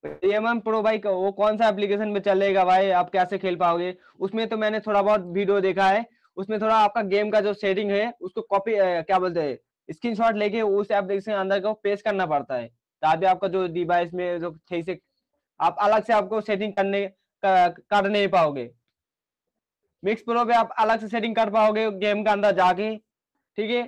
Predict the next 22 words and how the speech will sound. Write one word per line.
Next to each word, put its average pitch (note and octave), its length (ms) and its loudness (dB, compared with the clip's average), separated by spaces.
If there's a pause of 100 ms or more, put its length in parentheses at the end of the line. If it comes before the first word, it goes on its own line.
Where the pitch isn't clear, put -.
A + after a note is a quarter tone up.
(120)
Fly G#3 260 2
D G#3 120 -2
J G#3+ 120 -4
पे A3+ 60 2
अंदर G#3 360 2
जाके G3 280 2
setting G3+ 300 -4
कर G3 160 0
पाओगे, G3 360 0 (500)
मगर F#3+ 180 -2
वो A#3+ 160 -2
वाला A#3+ 260 6
application A3+ 380 -2
आप A3 160 2
लोग A3+ 160 -4
अलग G#3 260 2
से G#3+ 80 -8
setting A3 260 -4
नहीं A3 180 -2
पा-, G3+ 340 -2
कर G3 120 2
पाओगे। D#3+ 360 0